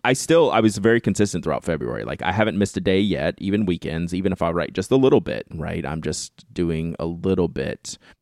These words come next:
of writing maybe on the weekends that, you know, I'll track some things. But I've been very pleased with myself. I'm patting myself on the back here that it's kind of integrated itself as I hoped,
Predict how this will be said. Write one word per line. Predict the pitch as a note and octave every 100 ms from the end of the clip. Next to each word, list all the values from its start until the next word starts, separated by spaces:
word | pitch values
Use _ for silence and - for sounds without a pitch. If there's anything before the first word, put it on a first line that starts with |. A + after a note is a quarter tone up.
| _ -
of | F2+ E2+
writing | E2 D2+ D#2 D#2
maybe | D2+ D2
on | D2+
the | D2
weekends | E2 - - D#2 -
that, | - E2+ -
you | -
know, | F2 E2 F2 - _ _ _ _
I'll | D#2+ D2+ B1+ -
track | - - -
some | - -
things. | - D2+ D#2 E2+
But | - G2 F#2+ - _ -
I've | A2+
been | D#3+ D3 A#2
very | D#2+ F2 F2+ A2
pleased | - - - D#2+ D#2+ G#2 B2 - - - - _ _ -
with | - F#2 F2 E2+ - - -
myself. | F#2+ E2 D2 - C#2 C2+ - -
I'm | E2
patting | - F2+ F#2
myself | E2 - F2 -
on |
the | C2+
back | B1+ A1+ -
here | - - - - - - - - -
that | F#2+ E2+ F2+ - _ - _ _ _ _
it's | A2+ -
kind | - - G2 G#2
of | F#2 -
integrated | E2 F#2 G#2 F2 E2+ F2 F#2 -
itself | - - D#2 F#2 -
as | - F2
I | D#2 D2+
hoped, | - D2+ E2+ -